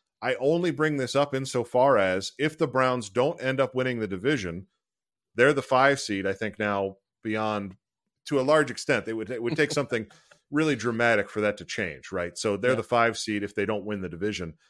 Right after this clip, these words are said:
Speaker 1: And that five seed is, is very likely now going to be playing that A F C South winner, whomever it is: Indianapolis, Houston, Jacksonville.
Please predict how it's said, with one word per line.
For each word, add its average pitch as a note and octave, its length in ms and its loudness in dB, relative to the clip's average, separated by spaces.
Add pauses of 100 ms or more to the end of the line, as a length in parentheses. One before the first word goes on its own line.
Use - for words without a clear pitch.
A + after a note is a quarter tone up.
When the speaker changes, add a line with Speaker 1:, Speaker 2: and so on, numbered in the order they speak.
(400)
Speaker 1:
And A2+ 160 -2
that C3+ 220 4
five C#3+ 280 2
seed A2+ 220 0
is, G#2 260 -4
is G#2+ 200 -6
very B2+ 340 4
likely G#2 360 -2
now F#2+ 180 -4
going G2 200 -6
to F#2 60 -6
be F2+ 100 -10
playing G#2 300 -4
that F#2 160 -4
A F#2+ 100 -4
F F2 80 -10
C F2 140 -10
South G#2 380 -2 (120)
winner, A#2+ 320 -2
whomever A#2+ 440 0
it F2 100 -4
is: D#2+ 220 -10
Indianapolis, B2+ 600 -2
Houston, A#2 440 -4 (500)
Jacksonville. G2+ 800 2